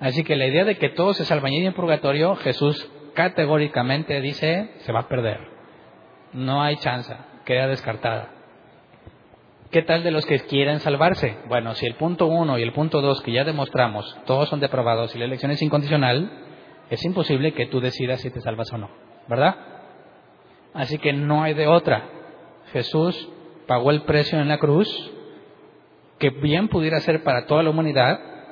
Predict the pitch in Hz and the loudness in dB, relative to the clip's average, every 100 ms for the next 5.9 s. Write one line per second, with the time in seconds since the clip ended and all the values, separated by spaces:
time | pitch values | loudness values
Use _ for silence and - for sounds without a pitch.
0 | - 123 117 107 127 170 175 160 139 117 | -4 -2 -2 2 2 2 0 -2 0 2
1 | 127 - - 135 139 123 - 151 160 165 | 0 -2 -4 -2 -2 -4 2 2 2 0
2 | 147 151 160 143 135 - 135 127 139 170 | 0 0 -2 -2 -4 -2 -4 0 0 0
3 | - - - 117 120 117 - 110 117 120 | -4 -16 -4 0 0 -2 -4 -2 -2 -2
4 | 117 127 104 - - - - - - - | -2 -2 -2 -6 -20 -20 -20 -20 -12 -4
5 | 156 151 156 139 139 156 147 165 202 | 0 2 2 2 2 4 6 6 4